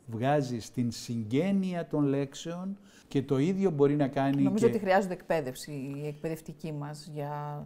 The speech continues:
Speaker 2: τέτοιου είδους αποστολές.
Speaker 1: Ναι.
Speaker 2: Καλό
Speaker 1: Υ-,
Speaker 2: είναι.
Speaker 1: υπάρχουν δάσκαλοι που από μόνοι τους
Speaker 2: Μμμ.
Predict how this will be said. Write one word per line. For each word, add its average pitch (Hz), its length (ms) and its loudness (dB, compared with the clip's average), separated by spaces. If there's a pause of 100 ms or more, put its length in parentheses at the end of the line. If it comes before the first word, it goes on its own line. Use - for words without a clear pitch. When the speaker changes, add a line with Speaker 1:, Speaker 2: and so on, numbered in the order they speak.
(160)
Speaker 2:
τέτοιου 165 420 -6
είδους 156 320 -10
αποστολές. 156 760 -4 (600)
Speaker 1:
Ναι. 214 400 6 (760)
Speaker 2:
Καλό 196 340 8
Speaker 1:
Υ-, 151 100 0
Speaker 2:
είναι. 135 240 -6
Speaker 1:
υπάρχουν 190 680 4
δάσκαλοι 170 680 2 (100)
που 156 180 6
από 143 300 2
μόνοι 143 720 2
τους 135 300 -4 (100)
Speaker 2:
Μμμ. 220 80 -2